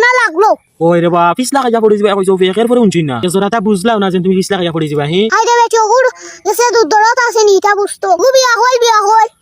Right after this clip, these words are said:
Speaker 2: ওই রে বা, তাই তো বুঝলা না, হ্যাঁ? অত টাকা দিয়া নিয়া খাটল, কোন কিতা করবা, আনিন তো আর তো মাতিয়ে লাভ নাই, বুঝছো নি?
Speaker 1: যদি
Speaker 2: এবার
Speaker 1: খায়
Speaker 2: বুঝবা
Speaker 1: না।
Speaker 2: নি?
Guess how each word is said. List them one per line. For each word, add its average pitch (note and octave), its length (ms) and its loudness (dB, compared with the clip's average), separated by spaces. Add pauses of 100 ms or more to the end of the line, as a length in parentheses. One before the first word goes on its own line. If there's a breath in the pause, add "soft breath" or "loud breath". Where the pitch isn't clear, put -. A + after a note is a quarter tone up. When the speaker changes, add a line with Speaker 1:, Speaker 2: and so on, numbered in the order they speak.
(140)
Speaker 2:
ওই F3 140 0
রে E3 120 0
বা, E3 80 0 (140)
তাই F3 100 -2 (100)
তো F#3+ 100 -2
বুঝলা F3+ 280 -2
না, D3 100 -2
হ্যাঁ? F3+ 200 -2
অত F#3 80 -6 (100)
টাকা F#3 200 -2
দিয়া F#3 140 0
নিয়া F3+ 120 -4
খাটল, F3+ 240 -6
কোন A3 80 -8
কিতা B3+ 240 -4
করবা, A3+ 200 0
আনিন G#3+ 160 -2
তো A3+ 80 0
আর G3 120 -2
তো G3+ 100 -2
মাতিয়ে F#3 220 -2
লাভ F#3+ 120 -4
নাই, E3 140 -4
বুঝছো B3 200 -4
নি? D#3 60 -2 (240)
Speaker 1:
যদি A#4+ 200 0
Speaker 2:
এবার D5 140 0
Speaker 1:
খায় C5 100 0
Speaker 2:
বুঝবা A4 160 0
Speaker 1:
না। G4+ 80 0
Speaker 2:
নি? G4+ 220 -4